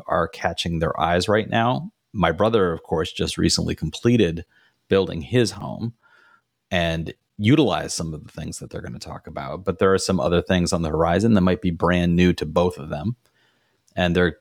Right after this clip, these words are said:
going to talk about what they think has the most potential going forward. Things like three D printing of homes, factory built homes, new design software that takes your design and sends it to a factory for pre-cutting,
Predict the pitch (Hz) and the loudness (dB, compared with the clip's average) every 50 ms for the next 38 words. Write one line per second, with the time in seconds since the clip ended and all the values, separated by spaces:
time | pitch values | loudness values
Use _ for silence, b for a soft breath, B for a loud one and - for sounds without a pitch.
0 | _ _ - 104 95 95 90 - - - 104 101 104 - - - 110 104 101 95 | _ _ 0 0 2 2 0 -2 -2 -2 -2 -2 -2 -4 -4 -2 -2 0 0 -2
1 | - - 98 98 107 104 - - 107 101 - - 107 95 - 113 104 92 - - | -2 -2 0 0 0 0 0 0 -2 -2 0 -2 -4 -2 -2 -4 -4 -4 -2 2
2 | 98 95 95 90 - - - - - 101 92 - - 95 85 - 85 85 82 85 | 2 2 2 2 -2 -8 -10 -4 -2 -2 0 2 0 0 0 0 -2 -2 -2 -4
3 | 82 - - 107 90 82 - - - - - 85 85 82 - 80 78 80 - - | -2 0 0 2 2 2 0 -4 -8 -6 -4 -2 -2 0 -2 -2 -2 -4 -4 -8
4 | - - 92 90 85 87 87 - - - 110 113 - 110 92 92 85 - - 95 | -2 2 2 4 4 4 2 2 2 0 0 0 2 0 0 0 0 -2 0 2
5 | 92 90 87 85 - - - - 107 107 - - - 92 90 87 87 87 85 - | 2 2 2 0 -2 -2 -2 -2 0 0 -2 0 0 0 2 2 2 2 0 0
6 | 92 87 85 85 82 - - 95 110 113 120 107 98 98 92 92 95 90 - - | -2 -2 -2 -2 -2 2 4 4 6 6 4 4 2 0 0 0 -2 -2 -2 0
7 | 92 92 87 - - - 92 90 90 87 92 - - - 98 92 87 - - - | 0 0 -2 -2 0 2 4 4 4 2 0 -6 -8 -6 -6 -6 -6 -6 -6 -2
8 | 87 87 82 87 82 78 92 92 95 95 92 92 95 92 B B B B B B | -2 0 2 2 2 2 2 2 2 2 2 2 0 0 B B B B B B
9 | B B - 85 87 85 - 107 104 98 104 101 - 104 95 90 - - 113 107 | B B 0 2 2 4 4 2 2 2 2 0 2 2 2 2 2 0 0 0
10 | 107 - - - 95 95 92 - - - - - - - - 131 123 123 - - | 0 0 0 0 2 2 0 -2 -6 -12 -14 -14 -8 -2 0 0 0 0 -4 -10
11 | - - - 117 110 110 123 156 180 185 | -12 -4 -2 0 2 2 2 2 2 0